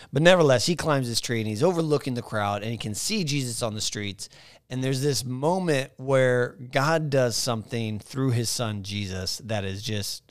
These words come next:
I think, God's characteristic revealed. Uh, because Jesus makes this statement in the Gospels, "If you've seen me, you've seen the Father."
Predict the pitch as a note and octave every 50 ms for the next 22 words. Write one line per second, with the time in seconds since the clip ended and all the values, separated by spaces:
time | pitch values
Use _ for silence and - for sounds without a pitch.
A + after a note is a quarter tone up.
0 | _ - G#2 G#2+ - A#2+ A2 G2+ F#2+ G#2 F#2 F#2 F#2+ F#2+ - - - G2 F2+ F2+
1 | - - F2+ F2+ F2+ F2+ - - - E2 - _ _ _ - G2 G2 F2+ F#2 F#2
2 | F2+ F2+ - - - _ _ _ _ _ _ _ _ _ _ _ _ _ _ -
3 | A#2+ A#2 A2+ A2+ A2 G#2+ - - - - _ _ - C3 B2+ C#3 C3 B2+ B2+ D3
4 | G#3 F#3 C#3+ A#2+ A#2 B2+ B2 A#2 G2+ - G#2+ G2 - - A2 G#2 G2+ G2+ G2 G2+
5 | G2 F#2+ - F#2+ G2 G2 - G#2+ G2+ G2 G2 F#2 - A2+ A2 - - - A#2+ G#2+
6 | G2+ G2 G2 F#2+ F#2 F#2 F2+ - - F#2+ F2+ F2+ F2 - C3+ D3 - C3 A2 F#2+
7 | F#2+